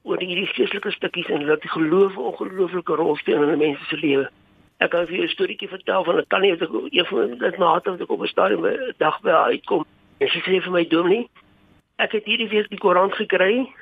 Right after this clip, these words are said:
en jou stukkie was nie in die koerant nie." Toe het ek die res van die koerant nie gelees nie.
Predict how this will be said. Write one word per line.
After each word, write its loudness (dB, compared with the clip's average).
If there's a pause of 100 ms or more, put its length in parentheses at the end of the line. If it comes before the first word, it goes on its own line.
(540)
en 2
jou 2
stukkie 0
was -2
nie 0
in 2
die -10
koerant 0 (100)
nie." -20 (440)
Toe -8
het 4
ek -2
die 2
res 2
van 0
die 0
koerant 2
nie -2
gelees -4
nie. -10